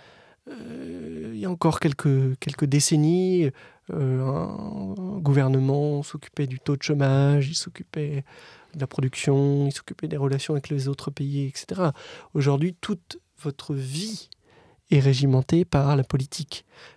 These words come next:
de la façon dont vous éduquez vos enfants, à la sexualité, en passant par, euh, euh, vos choix en matière de santé. Euh, on est vraiment dans cette,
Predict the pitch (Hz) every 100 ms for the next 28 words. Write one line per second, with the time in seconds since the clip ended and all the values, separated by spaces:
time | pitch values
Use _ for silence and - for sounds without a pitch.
0 | - 131 135 135 135 - 139 165 151 131
1 | 127 131 131 127 127 127 131 - 135 127
2 | 127 139 - 170 170 180 - - - -
3 | _ 151 139 131 147 - 147 131 131 160
4 | 160 165 170 - - - _ _ - 143
5 | 143 139 - 147 147 - 139 147 131 127
6 | 127 - - _ - 190 139 135 - -
7 | 165 151 143 135 - 147 131 131 - 147
8 | 143 160 160 175 175 - - - 180 165
9 | 143 156 233 160 - 156 -